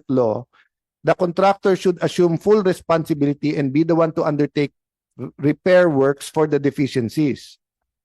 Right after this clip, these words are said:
Assistant R D Babaran replied to A O M saying that the retrofitting, strengthening works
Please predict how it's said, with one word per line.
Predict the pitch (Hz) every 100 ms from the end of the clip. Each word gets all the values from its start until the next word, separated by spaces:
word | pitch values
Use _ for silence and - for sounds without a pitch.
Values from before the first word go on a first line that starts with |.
| _
Assistant | 135 196 190 - 185 185 -
R | 180
D | 175 170 175
Babaran | 147 151 151 156 151 143
replied | 139 - 151 151
to | 156 156
A | 160 170
O | 170
M | 170 151
saying | 151 151 147 135
that | -
the | 120
retrofitting, | 139 190 214 196 180 165
strengthening | 160 - 160 160 160 160 - 156
works | 135 123 - -